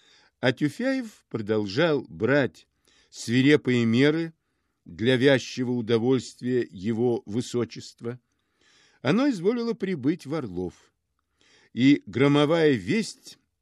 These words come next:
об аресте орловского городничего разнеслась по городу.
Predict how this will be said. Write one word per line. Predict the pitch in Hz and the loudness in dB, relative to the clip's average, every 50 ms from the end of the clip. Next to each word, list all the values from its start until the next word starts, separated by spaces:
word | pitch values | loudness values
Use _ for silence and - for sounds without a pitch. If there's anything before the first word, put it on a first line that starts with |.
| _ _ _ _ | _ _ _ _
об | - 110 113 101 | -4 -4 -2 0
аресте | 123 131 131 165 165 135 - - - _ - 101 90 - | 0 2 2 2 2 0 -2 -4 -12 _ -12 -12 -12 -10
орловского | - 107 107 95 92 95 117 127 113 - - - - - 87 87 | -8 -8 -8 -6 -4 -4 -4 -4 -4 -6 -12 -18 -14 -12 -12 -10
городничего | 80 85 98 92 92 90 82 87 131 214 233 - - - 110 82 76 67 - _ _ _ _ - - _ _ _ | -8 -8 -6 -6 -6 -6 -6 -6 -4 -4 -4 -6 -8 -12 -12 -12 -12 -14 -18 _ _ _ _ -20 -20 _ _ _
разнеслась | - 104 113 123 113 87 92 107 104 - - - - - 151 - - | -4 -2 -2 -2 -2 -2 -4 -4 -6 -6 -6 -4 -4 -4 -4 -6 -10
по | - 131 127 | -12 -12 -12
городу. | 107 87 80 76 69 71 82 92 82 82 | -12 -12 -14 -14 -14 -16 -18 -20 -20 -20